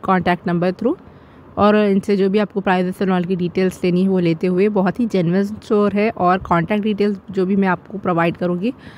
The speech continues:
वो भी बहुत ही जेन्युइन होंगे, आप सारे ही देख लीजिएगा। और जो भी आपने order करके मंगवाना है मंगवा ले। ये देखिए बहुत ही beautiful से collections है, ये सारे ही एक से बढ़कर एक है।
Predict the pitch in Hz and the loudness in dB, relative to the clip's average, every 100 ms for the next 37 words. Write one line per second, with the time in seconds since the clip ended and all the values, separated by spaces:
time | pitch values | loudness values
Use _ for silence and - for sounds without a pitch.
0 | - - - 208 202 208 196 190 196 190 | -20 -8 2 2 4 2 2 2 2 2
1 | 190 208 202 196 220 - - - 185 180 | 2 2 0 0 -2 -2 -6 -4 -2 0
2 | 202 196 180 208 190 185 208 220 185 202 | 0 0 -2 0 0 0 0 0 0 0
3 | 226 226 214 185 165 165 170 180 175 180 | 0 -2 0 0 0 -2 -4 -6 -4 -2
4 | 165 170 165 196 269 196 160 165 214 392 | 0 0 0 0 0 0 0 2 0 -2
5 | - - - - - - - - - - | -12 -20 -20 -20 -20 -20 -20 -20 -20 -4
6 | 247 277 311 320 220 208 226 233 240 208 | 2 2 4 2 2 0 0 0 -2 0
7 | 202 190 196 190 196 175 175 - 226 247 | 0 0 -4 -4 -4 -4 -2 0 0 2
8 | 233 226 220 214 220 262 233 185 185 180 | 0 2 0 2 0 0 -2 -2 -4 -2
9 | 170 160 - 180 185 220 277 | -4 -4 -2 -2 -2 -2 -2